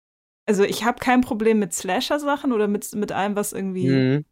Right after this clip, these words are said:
Speaker 1: tot gemacht <laughs> wird und, und böse ausschaut, aber so dieses Horror-Thriller, das, das, damit kannst mich jagen. Ähm, und ich fand schön,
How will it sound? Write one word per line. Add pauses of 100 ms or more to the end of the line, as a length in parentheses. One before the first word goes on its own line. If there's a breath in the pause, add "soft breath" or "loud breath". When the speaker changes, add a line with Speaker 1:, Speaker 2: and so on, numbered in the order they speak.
Speaker 1:
tot
gemacht
<laughs>
wird
und,
und
böse
ausschaut,
aber
so
dieses (420 loud breath)
Horror-Thriller,
das,
das, (200)
damit (160)
kannst
mich
jagen. (680 soft breath)
Ähm,
und
ich
fand
schön,